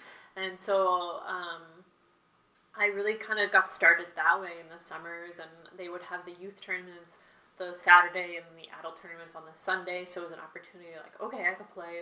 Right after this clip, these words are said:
like, both tournaments each day. And so I was just playing a lot and playing with, um, a whole bunch of different partners, um, you know, different positions. And, and so I kind of just got exposed to it that way. And, um,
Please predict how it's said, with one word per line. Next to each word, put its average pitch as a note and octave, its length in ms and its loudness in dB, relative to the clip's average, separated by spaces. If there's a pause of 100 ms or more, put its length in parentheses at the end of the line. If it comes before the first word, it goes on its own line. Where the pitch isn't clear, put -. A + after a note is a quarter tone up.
like, D#3+ 140 -12 (360)
both F#3 240 -6
tournaments G#3+ 600 0
each - 200 -18
day. G#3+ 320 -2
And F3 100 -16
so F#3 120 -10
I F#3+ 40 -6
was F#3+ 100 -6
just - 180 -6 (300)
playing G#3 340 0
a G3 40 -6
lot F3+ 380 12
and F#3 140 -12
playing F#3 300 -12
with, F3+ 180 -14 (480)
um, F3+ 220 -4
a - 40 -8
whole G3 200 -4
bunch F#3+ 220 -8
of F3+ 100 -10
different - 320 -14
partners, A#3 880 6
um, E3 480 -10 (1000)
you B3+ 100 -8
know, F#3 100 -6
different F3 320 -12
positions. A3 720 -2
And, E3+ 500 -8
and F3+ 180 -18
so F#3 120 -14
I F3 360 -8
kind G#3 140 -16
of G3 100 -14
just F3+ 200 -10
got E3+ 140 -12
exposed E3+ 520 -12
to - 120 -14
it - 140 -18
that - 240 -14
way. E3+ 420 -8 (120)
And, E3+ 300 -16 (520)
um, F3 360 -10